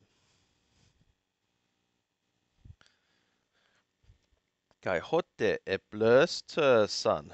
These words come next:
hermerai octo tu perite men auton, kai e glurter to onoma autu,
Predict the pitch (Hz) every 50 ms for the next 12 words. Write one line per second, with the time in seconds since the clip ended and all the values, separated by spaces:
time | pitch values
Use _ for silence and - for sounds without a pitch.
0 | - - - 101 98 98 104 107 113 123 131 151 165 175 165 151 135 113 95 82
1 | 64 - _ _ - - - _ _ _ - - 120 110 104 95 85 82 82 85
2 | _ _ _ _ _ _ _ _ _ _ _ - 185 180 170 135 113 90 - _
3 | - 104 98 101 101 110 117 - _ 139 127 127 135 151 175 180 175 151 113 101
4 | 95 87 92 95 92 95 101 110 - _ _ 160 175 196 208 - _ _ _ _
5 | _ - - - - - _ _ _ - 101 98 - - - 104 - _ - 113
6 | 117 120 127 147 165 - _ - - 175 151 135 123 110 104 87 - _ _ -
7 | 107 101 - - _ - 165 175 185 180 160 135 120 110 101 92 90 87 - _
8 | 113 110 110 117 127 123 - _ _ _ - 196 190 180 147 110 87 -